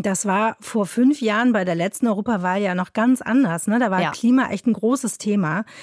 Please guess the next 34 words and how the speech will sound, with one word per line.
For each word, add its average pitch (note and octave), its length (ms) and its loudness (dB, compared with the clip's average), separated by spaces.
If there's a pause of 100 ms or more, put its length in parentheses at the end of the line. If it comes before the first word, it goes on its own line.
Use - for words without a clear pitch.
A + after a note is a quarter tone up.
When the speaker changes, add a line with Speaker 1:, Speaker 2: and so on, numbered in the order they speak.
(360)
Speaker 1:
Dass - 140 -2
die A3+ 100 -2
gesetzten A3 440 0
Klimaziele A#3+ 680 2
im G3 140 -2
Green G#3 300 2
Deal, A#3+ 460 0
also F3 180 -4
diesem E3+ 260 -4
großen B3 480 2
Projekt A3 480 -2
der G3 140 0
E G3+ 160 -4
U B3 300 0
für A#3 180 -6
den G#3 160 0
Umbau A3 320 2
der G3 180 -2
Wirtschaft G#3 480 -2
und F#3+ 240 -4
anderer A3 300 0
Bereiche G3 480 -2
hin A3+ 160 4
zu C4+ 100 0
mehr G#3 140 2
Nachhaltigkeit F#3+ 680 -4
und F3+ 100 -4
Klimaschutz, G3 600 -2 (400)
dass - 160 -4
die C4 120 4
nicht D4 160 2
unmittelbar B3 580 2
gefährdet B3 500 -2
sind, B3 400 0